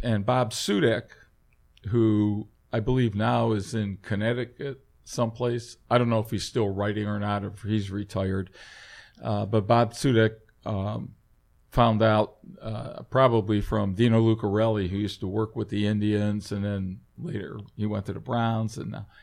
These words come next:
he's retired. Uh, but, uh, he calls me up at work, and, "Hey, you know, the drum," and da, da, da, da.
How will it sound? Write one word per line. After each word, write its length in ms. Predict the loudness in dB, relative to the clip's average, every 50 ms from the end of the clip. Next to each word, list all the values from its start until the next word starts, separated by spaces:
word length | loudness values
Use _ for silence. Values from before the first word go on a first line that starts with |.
| _ 2
he's 260 | 4 6 6 6 4
retired. 460 | 0 -2 -2 -2 -4 -4 -4 -6 -8 -10 -14 -20 -20 -20 -20 -20 -20 -20 -20 _ _
Uh, 300 | -10 -8 -8 -6 -8 -10 -12 -12 -16 _ _ _ -2
but, 400 | 4 6 8 8 6 4 -2 -14 _ _ _ _ _ _ _ _ _ _ _ _ _ _ _ _ _ _ -20 -20 -12 -6
uh, 320 | -2 0 0 2 2 0 0
he 200 | 0 0 -2 2
calls 300 | 4 6 6 6 6 4
me 100 | 4 2
up 140 | 2 2 2
at 120 | 0 0
work, 440 | 2 4 4 6 4 4 2 -2 -6
and, 260 | -6 -6 -6 -8 -4 -4
"Hey, 240 | -2 -2 0 -2 -2
you 160 | -2 -4 -4
know, 200 | -4 -4 -4 -4
the 120 | -4 -4 -4
drum," 500 | -2 0 0 0 0 -2 -4 -6 -8 -8
and 280 | -8 -8 -8 -8 -10 -8
da, 160 | -8 -6 -6
da, 160 | -6 -6 -6
da, 360 | -6 -6 -8 -8 -8 -8 -8
da. 100 | -10 -10